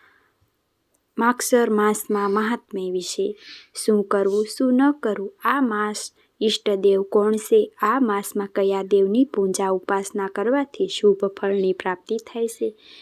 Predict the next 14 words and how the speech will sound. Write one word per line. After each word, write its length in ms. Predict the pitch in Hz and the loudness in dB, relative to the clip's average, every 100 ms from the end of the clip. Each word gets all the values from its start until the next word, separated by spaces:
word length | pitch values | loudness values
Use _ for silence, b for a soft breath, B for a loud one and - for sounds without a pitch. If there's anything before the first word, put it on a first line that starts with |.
| B - | B 4
તે 120 | 285 | 4
સર્વે 400 | 277 269 262 254 | 4 2 6 4
કાંઈ 300 | 254 247 247 | 4 -2 -2
જાણીશું. 640 | 226 226 226 226 233 226 | -2 -4 -6 -6 -2 -2
જો 160 | 208 208 | 0 0
આપને 300 | 196 196 190 | 0 -2 0
આ 60 | |
વીડિયો 320 | 185 185 190 | 0 2 2
પસંદ 440 | 185 185 - 196 190 | 2 -4 -4 -6 -6
આવે 260 | 185 202 | -6 -2
તો 220 | 247 233 196 | -2 -2 -4
લાઈક 200 | 185 180 _ | -4 -10 _
કરજો, 280 | 185 190 208 | -8 -6 -6
શેર 340 | 208 214 214 | -2 0 0